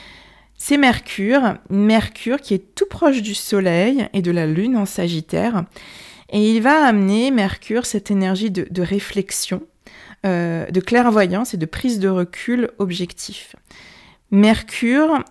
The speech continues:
entre dans un nouveau cycle depuis qu'il s'est, euh, uni au Soleil dimanche dernier, le vingt-huit novembre. Jusqu'alors, Mercure, il avançait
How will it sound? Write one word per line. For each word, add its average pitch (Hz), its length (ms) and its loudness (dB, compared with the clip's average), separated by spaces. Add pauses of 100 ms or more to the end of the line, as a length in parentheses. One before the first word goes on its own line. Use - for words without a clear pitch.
(100)
entre 240 380 2
dans 196 240 2
un 196 60 2
nouveau 185 280 0
cycle - 540 -8
depuis 190 220 -8
qu'il 180 220 -8
s'est, 208 380 -2
euh, 175 220 -4 (100)
uni 220 300 4
au 190 80 2
Soleil 190 680 0
dimanche 196 380 -2
dernier, 180 320 -2
le 254 80 0
vingt-huit 190 380 -4
novembre. 185 640 -2 (640)
Jusqu'alors, 220 840 2 (260)
Mercure, 208 580 -2
il 214 160 0
avançait 196 720 -2